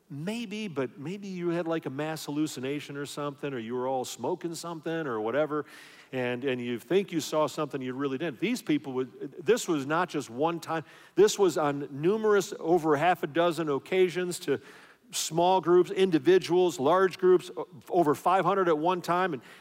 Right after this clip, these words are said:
and that Jesus appeared to these different ones, and it was recorded by different authors. Lots of eyewitnesses. Third piece of evidence, the disciples' firm belief that Jesus rose from the dead. Didn't start like that.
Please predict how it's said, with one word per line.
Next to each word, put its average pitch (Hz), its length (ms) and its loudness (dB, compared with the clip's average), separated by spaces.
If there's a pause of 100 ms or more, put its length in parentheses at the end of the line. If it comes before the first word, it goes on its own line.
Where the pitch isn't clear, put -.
(100)
and 160 100 -2
that 151 140 0
Jesus 190 560 0
appeared 208 640 -4
to 147 80 -2
these 147 200 -2
different 190 300 0
ones, 190 120 0
and 190 120 0
it 196 40 8
was 175 160 4
recorded 214 400 2
by 180 120 2
different 185 300 0
authors. 202 520 -4 (3000)
Lots 190 280 2
of 160 80 -4
eyewitnesses. 101 840 -6
Third 185 220 4
piece 127 180 -2
of 110 80 -8
evidence, 98 340 -4
the - 120 -10
disciples' 143 500 -2
firm 151 240 -6
belief 135 340 -2
that 113 120 -8
Jesus 123 560 -6 (340)
rose 131 260 2
from 131 100 -12
the 123 40 -8
dead. 135 180 -2
Didn't 226 200 4
start 233 260 4
like 131 220 0
that. 92 180 -6